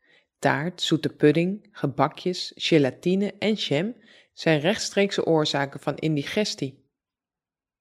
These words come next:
Vooral schadelijk zijn die custards en puddingen waarin melk,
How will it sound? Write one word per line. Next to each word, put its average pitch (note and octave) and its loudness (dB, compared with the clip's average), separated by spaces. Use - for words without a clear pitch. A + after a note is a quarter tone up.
Vooral F3+ 6
schadelijk C#3+ 0
zijn D3 0
die C3+ -4
custards - 0
en G#3 2
puddingen C#3 2
waarin D3 2
melk, E3 2